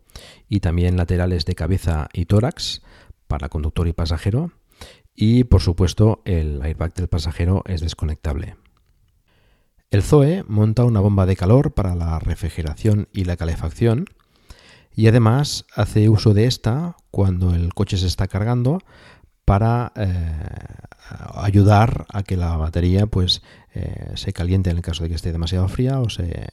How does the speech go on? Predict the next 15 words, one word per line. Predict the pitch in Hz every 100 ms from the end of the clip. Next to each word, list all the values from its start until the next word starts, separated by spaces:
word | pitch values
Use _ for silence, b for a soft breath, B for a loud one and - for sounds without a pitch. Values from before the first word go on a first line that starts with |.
| -
enfríe | - 92 - 95 87
en |
el | 87
caso | 82 85
de | 82
que | 80
esté | -
demasiado | 82 76 76 78 71
caliente. | - 76 80 - - _ _ _ _ _ _ _ _ _ _ _ _ _ - _ _ _ _ _ _ _
Pasamos | 104 101 135 139
a |
hablar | 107 127 135
de | 120
los | 95 80
motores. | 80 76 - - -